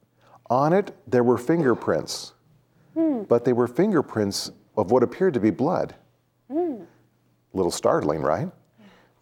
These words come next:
Speaker 1: And then the stranger spoke to him and said, "Abe,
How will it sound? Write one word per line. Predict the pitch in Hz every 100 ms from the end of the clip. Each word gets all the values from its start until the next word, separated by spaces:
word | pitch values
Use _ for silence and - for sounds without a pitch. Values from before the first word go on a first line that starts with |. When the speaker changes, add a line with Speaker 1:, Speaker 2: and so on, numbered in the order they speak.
| _ _
Speaker 1:
And | 117
then | 143
the | 202
stranger | 185 160 165 156
spoke | 139 - 156 156
to | 110
him | 92 80 - - _ _ _ - _ _
and | 117 110
said, | 117 101
"Abe, | 117 123 170